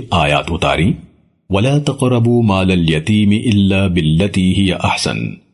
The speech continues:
یتیم کے مال کے قریب مت جاؤ مگر اچھے انداز سے، اور "إِنَّ الَّذِينَ يَأْكُلُونَ أَمْوَالَ الْيَتَامَى ظُلْمًا"، جو لوگ ظلم سے یتیموں کا مال کھاتے ہیں، وہ اپنے پیٹوں میں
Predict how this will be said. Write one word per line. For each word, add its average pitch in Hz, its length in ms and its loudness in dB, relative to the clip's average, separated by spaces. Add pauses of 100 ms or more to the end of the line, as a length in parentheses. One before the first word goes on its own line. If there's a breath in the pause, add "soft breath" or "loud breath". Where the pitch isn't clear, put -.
(280)
یتیم 156 380 0
کے 160 120 0
مال 98 260 0
کے - 120 -4
قریب 98 400 -2
مت 71 300 -2
جاؤ 62 260 -2 (260)
مگر 135 220 2 (120)
اچھے 151 320 0
انداز 64 420 -2
سے، 65 180 -2 (580)
اور 92 260 0 (560)
"إِنَّ 143 300 2
الَّذِينَ 110 580 2
يَأْكُلُونَ 113 720 0
أَمْوَالَ 104 680 2
الْيَتَامَى 98 880 0
ظُلْمًا"، 78 600 0 (680)
جو 113 160 2
لوگ 151 200 4
ظلم 135 260 2
سے 143 140 0
یتیموں 107 440 2
کا 92 140 -2
مال 80 240 0
کھاتے 82 380 -2
ہیں، 67 260 -2 (260)
وہ 123 120 0
اپنے 143 220 2
پیٹوں 135 400 -2
میں 123 140 2